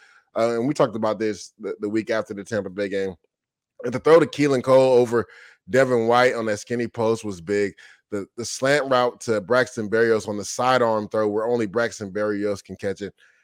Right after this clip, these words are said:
And then throwing it to the back shoulder of Kenny Yeboah on third and ten to throw away from the safety. Like, those are all great anticipation throws. And that's what we saw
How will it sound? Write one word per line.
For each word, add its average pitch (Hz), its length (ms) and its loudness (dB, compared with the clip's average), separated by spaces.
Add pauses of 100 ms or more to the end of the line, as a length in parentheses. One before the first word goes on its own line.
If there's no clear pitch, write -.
(100)
And 139 120 0
then 131 180 0
throwing 151 280 4
it 139 120 2
to 139 80 -8
the 120 120 -2
back 120 280 -4
shoulder 120 320 -2
of 98 120 -8
Kenny 123 240 -4
Yeboah 104 500 0
on 98 160 -8
third 110 260 -2
and 98 140 -8
ten 107 300 -8 (360)
to - 80 -8
throw 151 180 8
away 127 220 6
from 117 120 -8
the 104 80 -4
safety. 107 320 -4
Like, 98 200 -10
those 156 240 4
are 135 100 4
all 123 240 4
great 113 440 0
anticipation 110 800 -8
throws. 104 280 -4 (440)
And 135 140 -2
that's 175 180 2
what 165 160 2
we 160 80 0
saw 147 440 2